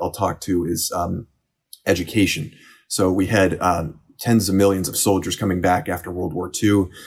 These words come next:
Obviously, we had the G I Bill, which was put into place.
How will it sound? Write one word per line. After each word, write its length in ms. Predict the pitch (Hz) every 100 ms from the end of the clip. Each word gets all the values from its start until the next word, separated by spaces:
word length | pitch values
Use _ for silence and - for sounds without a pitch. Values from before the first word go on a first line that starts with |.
| - -
Obviously, 280 | 87 85 95
we 80 |
had 100 | 92
the 80 | 85
G 220 | 85 101
I 220 | 92 95 90
Bill, 380 | 87 87 87 -
which 180 | 95
was 80 | 90
put 180 | - 90
into 140 | 85
place. 500 | 82 95 90 - -